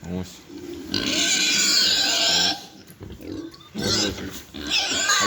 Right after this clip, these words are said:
є й стартові. Воно мені схоже, що в нього, можливо, під кожний кліщ. Є такі в мене думки.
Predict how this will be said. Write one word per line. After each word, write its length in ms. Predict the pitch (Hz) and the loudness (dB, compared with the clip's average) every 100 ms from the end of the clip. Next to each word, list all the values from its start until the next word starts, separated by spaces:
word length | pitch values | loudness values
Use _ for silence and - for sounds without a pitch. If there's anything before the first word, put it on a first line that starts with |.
| 147 | 2
є 60 | |
й 40 | 160 | 0
стартові. 580 | - 98 110 101 101 101 - - - - - 988 1017 - - - - - - 101 | -2 -2 -2 -2 -2 -2 -2 -4 -6 -6 -4 -4 -4 -6 -8 -8 -6 -4 -4 -2
Воно 160 | 135 | 2
мені 240 | 156 143 135 | 2 4 0
схоже, 420 | - 151 135 127 | 2 4 6 4
що 180 | 123 120 | 4 0
в 120 | 123 | 0
нього, 260 | 131 123 | 0 0
можливо, 540 | 117 113 110 127 131 117 | 2 0 2 4 6 4
під 220 | - 95 | 2 -2
кожний 420 | - 120 113 113 | 4 4 4 -2
кліщ. 500 | 101 110 98 - - - - - 80 - - - - - - - | -2 0 0 -2 -6 -6 -4 -6 -8 -12 -20 -20 -20 -20 -20 -8
Є 240 | 92 101 | -2 -2
такі 360 | - 95 85 101 | -2 -8 -4 -2
в 40 | |
мене 320 | 95 95 95 95 - - - - - | 0 0 0 -4 -10 -20 -20 -20 -12
думки. 500 | 92 104 101 85 120 | -2 0 2 2 0